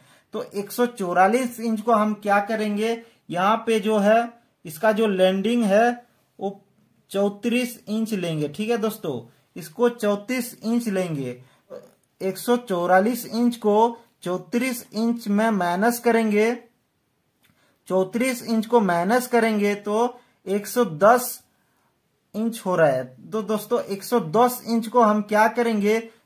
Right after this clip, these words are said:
इसका जो ट्रेड लेंगे वो दस इंच लेंगे, ठीक है दोस्तों। तो दस इंच इसका ट्रेड लेने से दोस्तों, इसको एक सौ दस इंच से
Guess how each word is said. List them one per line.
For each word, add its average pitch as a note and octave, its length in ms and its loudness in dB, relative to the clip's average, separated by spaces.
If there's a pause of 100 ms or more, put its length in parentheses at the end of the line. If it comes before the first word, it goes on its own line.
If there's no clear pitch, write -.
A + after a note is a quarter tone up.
इसका A3 260 0
जो A3 140 4
ट्रेड A3 420 2
लेंगे A#3 380 4
वो A3+ 120 2 (200)
दस A#3+ 400 2
इंच F#3 200 -6
लेंगे, C#3+ 340 -4
ठीक A3+ 200 -8
है C4 80 2
दोस्तों। A3+ 360 -2 (380)
तो F#3 60 -10 (120)
दस C4 300 2
इंच A#3 220 -6
इसका A3+ 360 0
ट्रेड A#3 400 2
लेने A#3 360 2
से A#3 420 0 (500)
दोस्तों, F#3+ 420 0
इसको A3 840 0 (580)
एक G3+ 180 -2
सौ A3+ 160 0
दस A3 460 2
इंच A3+ 200 -2
से A#3 540 0